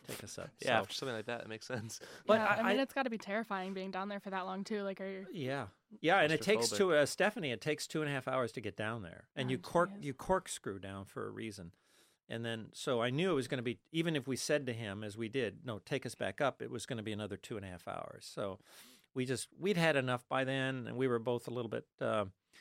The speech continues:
Speaker 1: well, we'd had seen enough of the Titanic. It was
Speaker 3: <laughs>
Speaker 1: just a weird feeling thinking that I was going to join all those people who died in the Titanic.
Speaker 3: Yeah.
Speaker 1: I mean, all these images. But I think for me now as a Christian, when I look at that story, what it makes me think of is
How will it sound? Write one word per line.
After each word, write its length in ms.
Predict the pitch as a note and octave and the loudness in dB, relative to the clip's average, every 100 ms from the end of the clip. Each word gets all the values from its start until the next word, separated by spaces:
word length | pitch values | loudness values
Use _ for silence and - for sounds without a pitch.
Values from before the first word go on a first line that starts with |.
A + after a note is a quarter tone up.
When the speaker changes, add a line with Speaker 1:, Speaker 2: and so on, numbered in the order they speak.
| - _ - | -20 _ -20
Speaker 1:
well, 400 | - - C3+ B2 - | -14 -4 -2 -2 -6
we'd 300 | A2 D#3+ E3+ | -8 -4 0
had 220 | F3 B2+ | 0 0
seen 280 | - D#3 C3+ | -2 0 0
enough 360 | A#2+ G2+ - | 0 0 0
of 60 | D3 | 2
the 80 | C3 | 2
Titanic. 500 | - A#2 A2+ G#2+ B2+ | 2 0 2 2 4
It 40 | |
was 120 | G#3+ | 4
Speaker 3:
<laughs> 80 | A3+ | 4
Speaker 1:
just 100 | A#3+ | 4
a 80 | G#3 | 4
weird 420 | D3 D3+ D#3+ D#3 | 4 4 6 4
feeling 340 | - D3 C#3 C3 | 4 0 2 0
thinking 380 | - D3 C#3+ B2 | -2 -4 -2 2
that 120 | A#2 | 4
I 80 | A#2 | 4
was 140 | B2 | 2
going 280 | - C3+ B2+ | 0 0 0
to 120 | - | -4
join 380 | A#2+ - A#2+ B2 | -6 -2 -2 0
all 160 | A2+ A#2 | 0 0
those 200 | B2 A#2 | 0 -2
people 280 | C#3+ A#2+ A#2 | -4 -4 -4
who 120 | A2+ | -4
died 260 | G#2+ G#2+ A2 | 0 0 0
in 60 | |
the 60 | G#2+ | -4
Titanic. 640 | G#2 G2 - G#2 G2 - D4 A#3 | -4 -6 -6 -8 -8 -10 -12 -10
Speaker 3:
Yeah. 180 | G#3 G#3 | -8 -8
Speaker 1:
I 40 | A#2 | -2
mean, 140 | B2 | 2
all 160 | B2+ C#3+ | 4 6
these 240 | C#3+ A#2+ | 4 2
images. 420 | C3 B2+ A#2 G2+ - - - - - - | -2 -4 -4 -6 -8 -20 -20 -20 -10 0
But 100 | F3 | 2
I 40 | |
think 200 | G#3 D#4+ | 2 -2
for 140 | - F3 | -2 0
me 240 | D#3+ D#3 | 2 2
now 320 | C#3 B2+ B2+ | 4 4 4
as 200 | A2 A#2 | 2 -2
a 60 | B2+ | -4
Christian, 520 | - C3+ - B2 A2+ | -2 -2 -2 -6 -6
when 460 | - - - C#3 A#2+ | -8 -12 -10 -6 -2
I 60 | |
look 240 | B2 D#3 - | 0 -2 -2
at 100 | F#3 | -6
that 160 | C3+ A#2 | -6 -6
story, 640 | - C3+ A2+ A2 A2 G2+ _ _ _ - - _ _ _ _ | -6 -2 -2 0 -2 -6 _ _ _ -20 -20 _ _ _ _
what 340 | C#3 B2+ D3 | -6 2 2
it 100 | G3 | 2
makes 260 | F3 E3 - | -2 -4 -4
me 80 | C#3 | -6
think 260 | D#3 C3 | -6 -4
of 260 | C3 A#2 A2+ | 0 -2 -2
is 680 | - A#2+ A2 G#2+ G#2 - | -6 -4 -2 -2 -2 -6